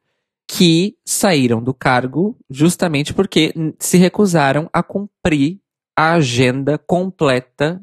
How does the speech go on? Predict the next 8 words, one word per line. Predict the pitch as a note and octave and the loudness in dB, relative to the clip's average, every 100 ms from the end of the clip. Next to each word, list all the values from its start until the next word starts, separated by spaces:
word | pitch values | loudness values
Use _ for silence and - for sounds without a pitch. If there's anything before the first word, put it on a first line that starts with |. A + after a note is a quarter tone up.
| F3+ | -10
do | D3+ | -4
Bolsonaro. | D3 D3+ - F#3 D#3 A2+ - - _ _ _ _ _ - | 0 -2 0 -4 -4 -6 -8 -14 _ _ _ _ _ -4
Então, | D#3+ F#3 | 0 2
assim, | F3 F3 - G#2 - _ _ _ | 2 0 -2 -4 -6 _ _ _
no | - A#2 | -6 -2
meio | B2 E3 | 2 2
dessa | G3 - | 2 0
situação, | F#3+ - F#3+ - C#3 G#2+ G2+ | -2 -2 -2 0 0 0 -4